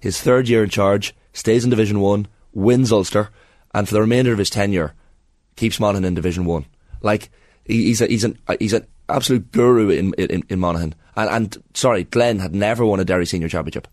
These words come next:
Takes them over, wins it, wins it again this year, wins Ulster for the first time. And I think they're gonna go on and win an All-Ireland club title. I've said it already.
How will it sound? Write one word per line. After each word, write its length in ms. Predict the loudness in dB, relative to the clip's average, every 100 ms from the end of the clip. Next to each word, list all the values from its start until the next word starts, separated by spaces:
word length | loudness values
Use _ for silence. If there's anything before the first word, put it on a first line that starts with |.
| _ _ _ _
Takes 240 | -4 -4 -2
them 100 | -2
over, 320 | 0 -2 -4 _ -2
wins 280 | 0 2 0
it, 140 | -6 _ _ _ -4
wins 300 | 0 2 2
it 60 |
again 260 | 0 0 0
this 180 | -2 -2
year, 220 | -4 -8 _ _ _ -4
wins 320 | 0 2 2
Ulster 260 | 2 0 -6
for 60 | -4
the 60 |
first 200 | -6 -6
time. 200 | -8 -8 -12 _
And 100 | -4
I 60 | -2
think 260 | -2 -2 0
they're 160 | -2
gonna 160 | 0 -2
go 120 | -2
on 100 | -2
and 80 | -2
win 260 | -2 -4 -8 _ _ -20 -6
an 80 |
All-Ireland 280 | -4 -2 -4
club 120 | -8 -6
title. 200 | -6 -4
I've 80 | -4
said 140 | -2
it 100 | 0
already. 300 | 0 -2